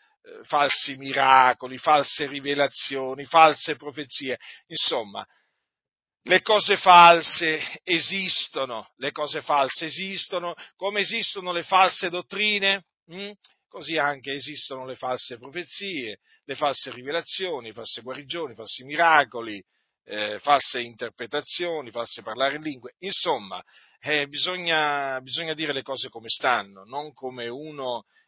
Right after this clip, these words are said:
eh, diciamo, vorrebbe <laughs> che fossero, no, ma come stanno.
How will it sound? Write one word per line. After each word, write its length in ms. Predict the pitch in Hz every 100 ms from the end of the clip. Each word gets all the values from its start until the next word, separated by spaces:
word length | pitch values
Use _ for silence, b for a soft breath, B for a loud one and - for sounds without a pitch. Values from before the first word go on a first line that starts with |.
| _
eh, 340 | 113 120 120
diciamo, 420 | 120 123 147 139
vorrebbe 760 | 131 147 143 170 156 131 123 117
<laughs> 800 | 131 120 127 - - - 127 131
che 160 | 151
fossero, 580 | 139 147 127 - - 117
no, 200 | 160 151 120
ma 100 | -
come 240 | 170 156
stanno. 640 | - - 156 127 101 92